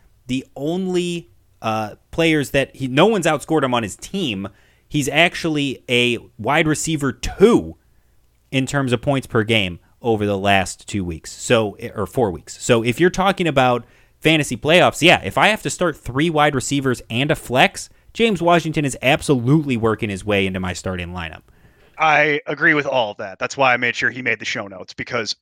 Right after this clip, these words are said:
Speaker 2: <clears throat> he is still not hugely available, but he is still available in a lot of leagues,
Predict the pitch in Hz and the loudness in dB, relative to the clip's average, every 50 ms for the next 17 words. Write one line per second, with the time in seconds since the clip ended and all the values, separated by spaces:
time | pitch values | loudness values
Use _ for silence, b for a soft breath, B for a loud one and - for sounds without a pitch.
0 | _ - 156 170 110 - _ - - 190 214 226 240 208 185 175 170 165 160 160 | _ -20 -20 -20 -20 -20 _ -10 -2 2 2 2 2 2 2 2 4 4 4 2
1 | 160 147 - - - - - 196 185 175 151 135 123 113 113 117 _ _ _ _ | 2 0 -2 -2 -2 -2 0 4 4 6 6 4 2 0 -4 -6 _ _ _ _
2 | _ _ _ _ _ _ _ _ _ _ _ _ _ _ _ _ - 175 202 262 | _ _ _ _ _ _ _ _ _ _ _ _ _ _ _ _ 0 2 4 4
3 | 262 - _ _ _ _ _ _ _ - - - - 277 294 285 247 - 147 135 | 4 2 _ _ _ _ _ _ _ -16 -10 -4 0 2 2 2 2 0 -4 -6
4 | 120 107 95 101 90 87 85 82 - 76 80 - _ _ _ _ _ _ _ _ | -6 -8 -8 -12 -16 -20 -20 -20 -20 -20 -20 -20 _ _ _ _ _ _ _ _
5 | _ _ _ 127 - - 160 156 147 143 - _ _ _ - 247 285 302 262 - | _ _ _ _ -4 0 0 2 0 0 -4 _ _ _ -8 -6 -4 -2 -2 -2
6 | - - 285 269 247 196 220 226 214 196 175 156 160 147 135 127 123 117 - _ | 0 2 2 2 4 4 4 4 4 2 0 0 0 0 0 0 0 -2 -6 _
7 | _ _ _ _ _ _ _ _ _ _ _ _ 175 160 151 147 147 151 156 160 | _ _ _ _ _ _ _ _ _ _ _ _ -6 -4 -4 -2 -2 -4 -2 0
8 | 175 202 220 220 214 - _ _ _ - 165 151 151 156 156 147 131 123 117 110 | 2 4 4 4 2 0 _ _ _ -6 -4 -4 -4 -2 -2 -2 0 0 -2 -2
9 | 101 - - - | -4 -6 -10 -10